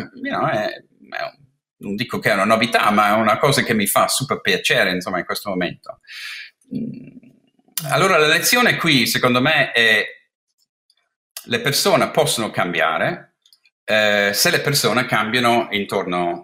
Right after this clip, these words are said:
a loro, specialmente le persone che, eh, rispettano magari i peer groups, eh,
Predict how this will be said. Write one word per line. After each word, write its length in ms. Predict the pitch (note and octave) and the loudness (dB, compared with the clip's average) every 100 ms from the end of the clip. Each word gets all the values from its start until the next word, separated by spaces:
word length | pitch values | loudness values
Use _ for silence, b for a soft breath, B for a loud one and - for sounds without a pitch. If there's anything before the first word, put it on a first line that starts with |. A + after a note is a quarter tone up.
| - | -10
a 120 | F#2 | -2
loro, 560 | G2 G#2 D#2 D2+ _ _ _ | 0 2 -2 -8 _ _ _
specialmente 540 | - A#2 A#2 G#2 G#2+ | -6 -2 -2 -2 -2
le 120 | G#2+ | -4
persone 520 | - A2 - E2+ G#2+ - | -4 -6 -4 -4 -4 -4
che, 240 | D#2+ D#2 | -4 -4
eh, 180 | D2+ - B B B _ E2+ D#2 D2 - | -4 -10 B B B _ -14 -10 -10 -4
rispettano 880 | G#2 G2 - F#2+ - G2+ G2 F#2+ | -2 0 0 -2 -2 0 4 4
magari 580 | F2+ E2 F#2 F2 E2 - | 4 2 2 2 0 -2
i 120 | F2 | -6
peer 280 | - A#2+ A2 | -2 0 2
groups, 540 | F#2 F#2+ G2+ - - - | 2 0 0 -2 0 2
eh, 600 | F2 E2 E2 D#2+ D#2+ | 2 4 2 0 -4